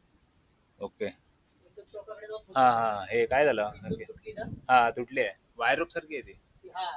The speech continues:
Speaker 2: ती वायरच आहे ती
Speaker 1: हा.
Speaker 2: तारेची.
Speaker 1: वायर रोप असतात ना?
Speaker 2: तर ती ना खडकामध्ये नाही, रशीचा तुकडा होता आणि त्याला तो मासा माझा अडकला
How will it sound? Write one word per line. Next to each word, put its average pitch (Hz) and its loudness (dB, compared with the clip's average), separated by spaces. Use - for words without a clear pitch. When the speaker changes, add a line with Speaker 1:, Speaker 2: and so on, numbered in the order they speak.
Speaker 2:
ती 196 -16
वायरच 233 -6
आहे 233 -8
ती 349 -12
Speaker 1:
हा. 120 2
Speaker 2:
तारेची. - -8
Speaker 1:
वायर 110 -2
रोप 123 -4
असतात 110 -8
ना? 127 -10
Speaker 2:
तर - -16
ती 233 -18
ना 240 -8
खडकामध्ये 226 -10
नाही, 220 -10
रशीचा 226 -8
तुकडा - -10
होता - -8
आणि 170 -20
त्याला 202 -8
तो 240 -10
मासा 214 -8
माझा 220 -8
अडकला 208 -12